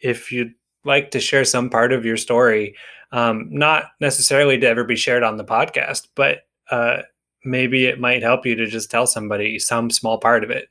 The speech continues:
It's great. We'd love to hear it. Or maybe it's a question you have, something you'd like us to talk about at some point. Um, we'd just love to hear from you. You can email us at frontierfaithpodcast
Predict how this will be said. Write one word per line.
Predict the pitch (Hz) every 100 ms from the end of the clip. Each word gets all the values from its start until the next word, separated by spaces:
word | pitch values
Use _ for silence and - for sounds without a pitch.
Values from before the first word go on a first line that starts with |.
| _
It's | -
great. | - 135 120
We'd | 120 113
love | 110 107
to | 107
hear | 127 117
it. | - - - - -
Or | 151 160 147
maybe | 139 131 135
it's | 127 -
a |
question | - 160 165 120 113
you | 110
have, | 107 113 127
something | - 110 - 110
you'd | 107 110
like | 104 101
us | 139
to | -
talk | 127 101 -
about | 135 139
at | - -
some | 117 104
point. | 135 139 - _ - - _
Um, | 120 113 110 110 117 _ _ _ 143
we'd | 135
just | 131 -
love | 131 123
to | 117
hear | 123
from | 120 104
you. | 107 107 - - _ _
You | - 160 147 143
can | 143 151
email | 165 147 131
us | 120 123
at | 117
frontierfaithpodcast | 131 123 120 113 117 110 - 113 113 117 113 -